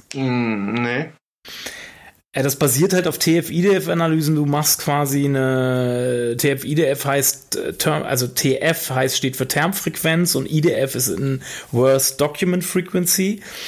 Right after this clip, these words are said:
Speaker 2: Und im Endeffekt, da gibt's Tools für, die analysieren halt, äh, kurz zusammengefasst, äh, es sind, Proof Keywords sind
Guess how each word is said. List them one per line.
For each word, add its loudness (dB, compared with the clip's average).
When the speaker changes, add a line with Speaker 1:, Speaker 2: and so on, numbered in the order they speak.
Speaker 2:
Und 0
im 2
Endeffekt, 0
da 2
gibt's -2
Tools 0
für, 0
die 2
analysieren 2
halt, -2
äh, -4
kurz 0
zusammengefasst, 0
äh, -2
es 0
sind, 0
Proof 0
Keywords 0
sind 0